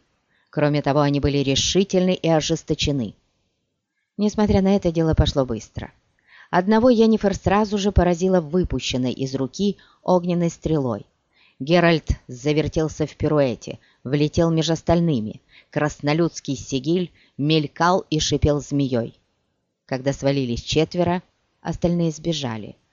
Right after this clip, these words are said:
звоном и топотом пробуждая эхо в коридорах. «Все в порядке, Йен?» «Более чем». Под архивольтом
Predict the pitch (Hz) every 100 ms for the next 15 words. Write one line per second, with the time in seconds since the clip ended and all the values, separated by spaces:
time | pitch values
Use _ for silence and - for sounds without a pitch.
0 | _ - 123 131 147 139 123 117 - -
1 | 160 185 - 156 151 - _ _ - 151
2 | 156 143 156 160 151 143 - 170 143 -
3 | 120 - 123 123 120 117 120 127 - -
4 | _ _ _ _ _ _ _ _ - 175
5 | 165 165 170 214 - 170 143 120 127 _
6 | _ _ _ - 208 285 208 135 120 -
7 | 131 131 _ _ _ _ _ _ _ _
8 | _ _ _ _ _ - - 143 147 139
9 | - 127 160 202 - 202 202